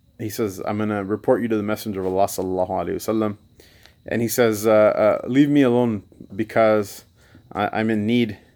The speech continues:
and, uh, uh, I have, I have family that I have to feed, and I won't come back."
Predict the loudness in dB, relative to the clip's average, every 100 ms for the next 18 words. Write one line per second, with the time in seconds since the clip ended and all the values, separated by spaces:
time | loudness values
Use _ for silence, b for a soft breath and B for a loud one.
0 | _ b b b -6 -4 -2 -2 2 2
1 | 2 2 0 0 0 -2 -6 -6 -4 -4
2 | -4 -2 0 -2 -2 -6 -2 -2 -4 -2
3 | 0 2 0 2 0 -2 -10 -4 -2 -4
4 | b b b -8 -2 0 0 -2 0 2
5 | 2 0